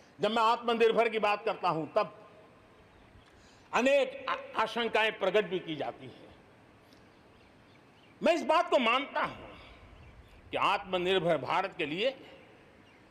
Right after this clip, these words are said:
लाखों चुनौतियां हैं और जब विश्व स्पर्धा के मोड़ में हो तब तो चुनौतियां बढ़ भी जाती हैं,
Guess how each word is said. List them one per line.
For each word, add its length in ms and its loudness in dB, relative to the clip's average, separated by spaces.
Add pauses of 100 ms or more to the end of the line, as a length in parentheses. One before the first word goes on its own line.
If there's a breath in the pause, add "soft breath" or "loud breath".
(160)
लाखों 440 2
चुनौतियां 560 2
हैं 600 -4 (1000)
और 140 -10
जब 240 -4
विश्व 300 -6
स्पर्धा 560 -2
के 280 0 (1120)
मोड़ 360 2
में 140 0
हो 240 2
तब 160 -4
तो 380 -2
चुनौतियां 520 -2
बढ़ 160 0
भी 160 -2
जाती 300 -4
हैं, 260 -20